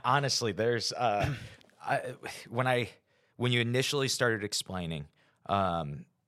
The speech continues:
you talked about the omoplata, like, okay, um, you see that,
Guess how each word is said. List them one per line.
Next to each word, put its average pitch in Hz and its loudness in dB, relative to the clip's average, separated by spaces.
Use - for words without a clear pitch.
you 98 -10
talked 107 0
about 98 0
the 101 -4
omoplata, 82 -2
like, 78 -6
okay, 85 0
um, 92 -4
you 87 -6
see - 0
that, 90 2